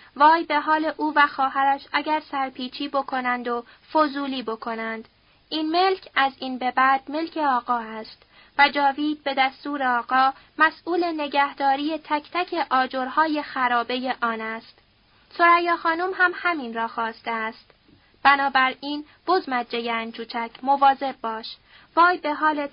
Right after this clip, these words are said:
اگر دست از با خطا کنی. وای به حال تو آبجید. درست ابو تراب خان؟ تو هم که دستور حضرت اشرف رو شنیدی. تو هم که می‌دونی.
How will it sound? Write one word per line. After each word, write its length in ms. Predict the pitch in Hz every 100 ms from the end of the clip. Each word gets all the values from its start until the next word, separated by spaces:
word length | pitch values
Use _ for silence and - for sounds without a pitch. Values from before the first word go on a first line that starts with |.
| -
اگر 300 | 294 320 311
دست 260 | 330 349 -
از 220 | 285 -
با 140 | 254 247
خطا 420 | - 247 247 233
کنی. 420 | 233 220 226 226 _ _ _ -
وای 240 | 302 330
به 160 | 320 285
حال 340 | 311 311 302
تو 180 | 294 339
آبجید. 720 | 330 269 240 - 233 226 220 _ _ _ -
درست 360 | 277 370 381
ابو 300 | 330 339 339
تراب 400 | 294 254 247 240 -
خان؟ 400 | 254 262 277 294 _ _ -
تو 80 | 381
هم 200 | 392 381
که 120 | 381
دستور 560 | 330 294 - 320 370 320
حضرت 300 | 302 302 330
اشرف 480 | 330 294 - 302 339
رو 100 | 349
شنیدی. 640 | - 254 254 285 269 247 _ _ -
تو 80 | 330
هم 240 | 330 339
که 160 | 339 349
می‌دونی. 580 | 339 339 294 262 247